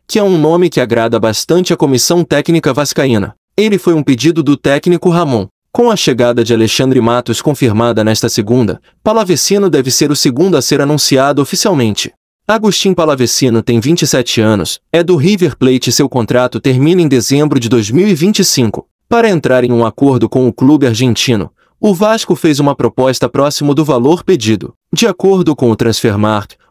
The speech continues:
o meio-campista está avaliado em três milhões de euros ou dezesseis milhões de reais na cotação atual.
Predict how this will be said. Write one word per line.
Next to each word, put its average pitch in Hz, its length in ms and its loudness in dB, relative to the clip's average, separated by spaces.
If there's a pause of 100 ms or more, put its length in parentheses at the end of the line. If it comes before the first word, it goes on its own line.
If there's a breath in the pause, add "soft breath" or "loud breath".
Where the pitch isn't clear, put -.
o 185 100 2
meio-campista 175 800 0
está 127 220 0
avaliado 113 520 0
em 117 80 2
três 180 360 0
milhões 147 480 2
de 110 100 0
euros 113 340 4
ou 123 120 2
dezesseis 123 500 0
milhões 165 480 2
de 127 100 0
reais 113 440 2
na 120 100 0
cotação 160 540 0
atual. 120 400 -2